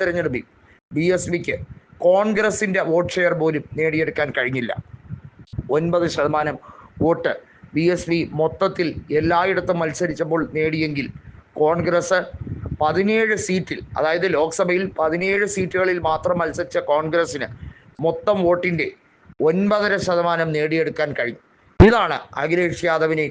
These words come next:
കൂടുതൽ ചിന്തിപ്പിക്കുന്നത്. അതായത് തെരഞ്ഞെടുപ്പിൽ മുപ്പത്തിനാല് ശതമാനം വോട്ട് ഷെയർ സമാജ്വാദി പാർട്ടിക്കും കോൺഗ്രസിന് ഒൻപത് ശതമാനം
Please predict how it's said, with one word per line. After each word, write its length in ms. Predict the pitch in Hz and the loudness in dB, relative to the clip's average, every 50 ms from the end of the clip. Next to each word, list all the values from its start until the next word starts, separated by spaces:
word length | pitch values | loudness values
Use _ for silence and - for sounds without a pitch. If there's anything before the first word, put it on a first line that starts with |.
| - - | -4 -4
കൂടുതൽ 360 | 147 151 160 160 156 160 156 147 147 - | -2 -2 0 0 2 0 0 0 -2 -6
ചിന്തിപ്പിക്കുന്നത്. 600 | 147 139 139 151 123 131 123 120 123 110 104 - - - _ - - - - - - - - - - - 147 156 | -6 -4 -4 -4 -4 -6 -6 -8 -8 -10 -10 -12 -16 -20 _ -20 -20 -20 -20 -20 -20 -18 -18 -16 -8 -4 -2 0
അതായത് 440 | 160 180 185 185 185 180 180 202 202 - - - - - - - - | 2 2 2 2 2 2 4 4 4 2 0 -8 -16 -16 -10 -4 0
തെരഞ്ഞെടുപ്പിൽ 500 | 165 180 190 202 208 202 196 185 208 214 190 170 | 0 2 2 2 0 0 0 2 2 2 2 0
മുപ്പത്തിനാല് 600 | 156 - - 208 - 208 214 208 202 208 202 190 165 | 0 0 -2 -2 0 0 0 2 2 2 0 0 2
ശതമാനം 400 | 190 185 185 185 185 180 185 180 156 | 2 2 2 2 0 0 0 0 2
വോട്ട് 200 | 151 160 160 165 - | 2 0 0 0 2
ഷെയർ 220 | 170 170 170 - - - - _ _ - - - - 160 | 2 2 2 2 0 -6 -8 _ _ -20 -16 -8 -4 -2
സമാജ്വാദി 640 | 151 147 160 170 180 180 185 180 180 175 175 175 170 - | -2 0 0 2 2 2 2 2 2 2 2 0 0 0
പാർട്ടിക്കും 420 | 160 156 151 - 160 131 160 175 175 - _ - - - _ - - - | -2 -2 -2 -4 -6 -4 -4 -6 -6 -8 _ -20 -20 -20 _ -8 -2 2
കോൺഗ്രസിന് 640 | 160 170 180 202 208 202 202 208 208 - 196 196 185 - - - 160 170 | 2 4 4 2 0 0 0 0 0 0 0 -2 -2 -2 -2 -2 0 0
ഒൻപത് 280 | 175 185 190 214 208 175 170 | 0 2 2 2 0 2 2
ശതമാനം 360 | 196 180 180 180 175 170 165 | 0 2 2 0 0 0 0